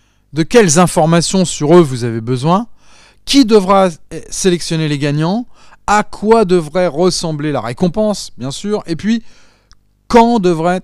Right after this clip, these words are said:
avoir lieu votre cérémonie ? Un point essentiel, c'est de sélectionner d'abord le thème. La cérémonie sera plus intéressante si vous lui donnez un thème global. Assurez-vous de sélectionner quelque chose d'inspirant,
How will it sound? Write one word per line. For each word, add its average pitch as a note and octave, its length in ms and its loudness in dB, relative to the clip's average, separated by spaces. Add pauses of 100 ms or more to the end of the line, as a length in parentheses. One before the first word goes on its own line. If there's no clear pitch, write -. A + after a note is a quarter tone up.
avoir C#3 300 -6
lieu E3 260 -2 (140)
votre D3+ 320 -10
cérémonie ? C3+ 580 -8 (1800)
Un G3+ 120 2
point A#3+ 240 0 (320)
essentiel, F3+ 680 -2 (220)
c'est - 400 -6 (320)
de A#2 80 -12
sélectionner D#3+ 640 -6 (480)
d'abord G3 300 2
le G3 160 6
thème. B2 300 -4 (360)
La G2 80 -18
cérémonie D3+ 480 -4
sera A2+ 300 -10
plus A3 260 -6
intéressante E3+ 580 -6
si - 140 -14
vous C3+ 80 -10
lui C3 140 -10
donnez C#3 240 -4
un C3+ 100 -4
thème D3 280 -4
global. B2+ 460 -2 (220)
Assurez-vous G3+ 520 -2
de - 60 -10
sélectionner C3 460 -10
quelque A2+ 220 -18
chose A#2 240 -14 (360)
d'inspirant, D3+ 800 -2